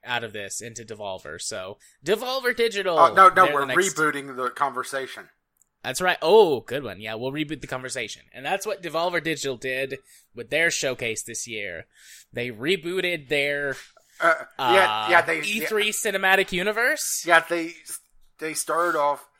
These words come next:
Speaker 2: in a conference room showing, uh, clips of the previous, uh, ones as a marketing, uh,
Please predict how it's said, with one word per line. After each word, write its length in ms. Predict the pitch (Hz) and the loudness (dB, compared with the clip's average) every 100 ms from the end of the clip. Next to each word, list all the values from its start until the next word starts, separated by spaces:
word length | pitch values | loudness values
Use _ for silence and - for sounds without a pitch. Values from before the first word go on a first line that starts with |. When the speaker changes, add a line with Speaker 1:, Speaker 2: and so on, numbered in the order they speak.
| _ _ | _ _
Speaker 2:
in 100 | 156 | -4
a 60 | 185 | -2
conference 500 | - 156 151 143 - | 0 0 -2 -10 -12
room 360 | 135 135 127 - _ _ | -10 -10 -12 -18 _ _
showing, 580 | - 165 170 180 170 160 - _ _ _ _ _ 139 | -6 2 2 2 -4 -10 -20 _ _ _ _ _ -4
uh, 180 | 143 - | -2 -4
clips 380 | - 165 165 - | -4 -4 -4 -6
of 220 | 143 160 | -6 -4
the 80 | 165 | -6
previous, 560 | 165 160 151 151 - | -6 -8 -6 -8 -8
uh, 180 | 143 123 - - - - 135 | -8 -8 -8 -18 -20 -20 _
ones 560 | 135 135 131 131 - - _ _ _ _ _ _ - | -4 -4 -6 -14 -16 -16 _ _ _ _ _ _ -2
as 560 | 135 143 147 143 139 - _ - | 2 2 0 -4 -8 -14 _ -10
a 600 | 135 135 131 131 123 120 | -8 -6 -8 -10 -12 -18
marketing, 920 | 123 120 123 127 - 127 120 120 113 _ _ | -20 -4 -2 -2 -4 -12 -12 -16 -20 _ _
uh, 180 | 131 123 | -4 -4